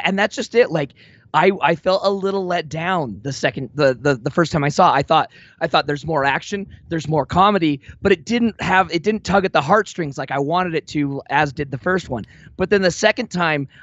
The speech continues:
I don't know, the second time when I'm not trying to figure it out, when, like you said, when you can just sit down and immerse yourself in what's going on, and you can anticipate, like, the, um, the gravity of, of certain,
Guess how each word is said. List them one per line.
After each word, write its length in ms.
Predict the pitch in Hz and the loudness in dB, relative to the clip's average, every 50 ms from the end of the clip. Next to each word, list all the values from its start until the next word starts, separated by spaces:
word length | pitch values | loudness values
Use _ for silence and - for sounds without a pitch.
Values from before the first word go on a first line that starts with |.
| - _ - | -6 _ 2
I 80 | 160 196 | 4 4
don't 120 | 220 220 | 4 4
know, 240 | 233 240 233 190 147 | 4 4 2 2 0
the 120 | 143 160 | -2 -4
second 280 | 151 - 196 - 214 - | -4 -4 -4 -4 -4 -2
time 180 | - 170 165 | -2 0 0
when 100 | 151 151 | 0 0
I'm 120 | 143 139 139 | 0 0 2
not 180 | 151 160 165 | 2 2 2
trying 220 | - - 180 165 151 | 0 -2 -4 -4 -4
to 40 | 139 | -6
figure 240 | - 160 143 139 139 | -8 -8 -6 -6 -4
it 40 | 131 | -4
out, 160 | 127 - 147 | -4 -4 -2
when, 160 | 170 175 165 - | -2 -4 -4 -4
like 240 | 143 143 139 143 - | -4 -2 -2 -2 -4
you 80 | 165 151 | -6 0
said, 180 | 185 185 170 | 2 2 2
when 120 | 143 143 143 | 2 0 -4
you 60 | 135 | -6
can 140 | 160 151 139 | -8 -8 -8
just 180 | 135 - - | -8 -8 -6
sit 160 | - 220 - | -4 -4 -4
down 420 | - - 180 170 160 156 156 147 - - - - _ _ _ - | -2 -2 0 2 2 2 0 -2 -4 -10 -16 -20 _ _ _ -2
and 100 | 156 156 151 | 0 0 2
immerse 480 | 147 151 156 165 180 196 202 - - | 2 4 4 6 6 6 4 2 2
yourself 420 | 185 175 156 - 151 135 131 - - | 0 0 0 0 0 0 0 -2 -2
in 100 | 147 147 | -2 0
what's 200 | 147 151 143 - | 0 0 0 -2
going 400 | - - 156 151 151 147 139 127 | -2 0 2 2 2 2 0 -2
on, 400 | 120 113 117 123 139 156 175 180 - - - - - - - - | -2 -2 0 0 0 0 -2 -4 -6 -10 -16 -18 -18 -12 -4 -2
and 160 | 175 185 190 | 0 2 2
you 60 | 196 170 | 0 0
can 160 | - 175 165 | -2 -2 -2
anticipate, 880 | 147 147 135 - - 190 190 - 208 196 - 175 160 143 135 120 - - | -2 -2 -4 -2 -2 -2 -2 -2 -2 -2 2 2 4 4 2 0 -2 0
like, 320 | 151 147 139 127 110 - - _ _ _ - - - | 2 4 4 2 0 -4 -14 _ _ _ -20 -16 -6
the, 540 | 143 156 151 143 135 131 123 117 113 - - - | 0 2 2 4 4 2 2 0 -2 -4 -6 -4
um, 640 | 127 127 123 123 120 113 113 110 107 104 101 107 107 - - - - - - - - - _ - | -2 0 0 0 2 2 2 2 2 0 0 -2 -4 -10 -14 -18 -18 -16 -18 -18 -18 -16 _ -4
the 520 | 143 131 143 131 123 120 117 113 113 110 107 135 | 0 4 6 6 6 6 4 2 2 0 0 0
gravity 720 | 123 160 151 139 156 196 190 185 160 143 135 123 120 117 - _ _ - - | 2 4 4 6 4 4 2 0 0 -2 -2 -4 -4 -6 -10 _ _ -10 -4
of, 320 | 143 147 147 139 131 120 - | 0 2 2 2 0 -2 -2
of 200 | - 143 135 - | -2 -2 -2 -2
certain, 420 | - 175 175 160 151 147 139 131 | -2 0 0 0 -2 -4 -6 -8